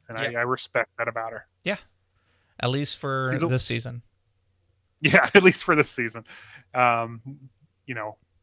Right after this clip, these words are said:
Speaker 1: Jonathan never told him that he's not going to college with her, so we'll see what happens there.
Speaker 2: That'll
Speaker 1: Um,
Speaker 2: blow up in his face.
Speaker 1: But yeah, I mean, do we wanna, like, go all the way through the end of this plot line and talk about, like,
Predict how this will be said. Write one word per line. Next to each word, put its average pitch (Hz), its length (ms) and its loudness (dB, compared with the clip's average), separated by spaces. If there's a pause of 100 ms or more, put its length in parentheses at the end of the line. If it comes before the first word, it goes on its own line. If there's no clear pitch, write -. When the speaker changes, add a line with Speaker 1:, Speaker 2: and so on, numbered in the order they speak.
Speaker 1:
Jonathan 127 440 0
never 117 280 -4
told 117 280 -8
him 110 160 -14
that 113 100 -12
he's 113 160 -12
not 117 220 -6
going 113 240 -6
to - 80 -20
college 110 520 -6 (360)
with 120 160 -4
her, 113 180 -12 (140)
so 113 340 -14 (560)
we'll 131 100 -6
see 131 160 -2
what 117 120 0
happens 113 380 0
there. 117 240 -2 (580)
Speaker 2:
That'll 131 260 8
Speaker 1:
Um, 127 60 8
Speaker 2:
blow 113 120 6
up 110 120 0
in 117 60 -2
his 110 120 -4
face. 113 380 -6 (1120)
Speaker 1:
But 156 120 8
yeah, 185 280 10
I 143 100 6
mean, 170 140 4
do 165 100 4
we 175 80 6
wanna, 180 320 8
like, 151 200 2 (480)
go 151 200 2
all 143 140 4
the 139 80 -4
way 143 140 0
through 143 240 -4
the 135 140 -2
end 131 140 -2
of 151 100 -2
this 147 140 -8
plot 156 320 -4
line 151 240 -2
and 127 100 -10
talk 131 220 0
about, 131 320 0
like, 123 200 -8